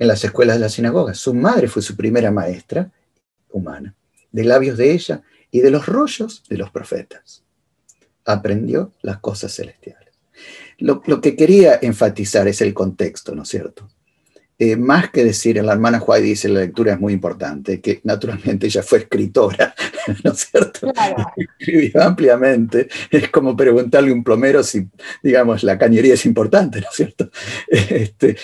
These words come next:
Speaker 1: eh, lógicamente que lo es, ¿no es cierto? Pero quería contextualizarlo justamente en el modelo, eh, central de la vida del cristiano, que es Jesús mismo, y cómo eso fue introducido por María,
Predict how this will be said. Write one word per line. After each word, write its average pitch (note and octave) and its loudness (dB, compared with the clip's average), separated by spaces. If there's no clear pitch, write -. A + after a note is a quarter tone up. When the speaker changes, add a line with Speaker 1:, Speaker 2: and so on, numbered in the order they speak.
Speaker 1:
eh, D3 0
lógicamente A2+ 2
que G2 -2
lo F2+ -2
es, F2 -10
¿no F2+ -10
es F2 -12
cierto? B2 -2
Pero B2+ 2
quería F3+ 4
contextualizarlo G#2+ -4
justamente E2 -8
en B2+ 2
el C3 2
modelo, D3 2
eh, G#2 -4
central D#3+ -4
de G#2 -6
la G2 -4
vida A#2 -2
del G#2 -4
cristiano, D#2 -16
que - -16
es - -20
Jesús - -16
mismo, - -20
y A2+ -12
cómo D#3+ 0
eso A#2 -6
fue G#2+ -10
introducido G2 -12
por G2 -6
María, D2 -12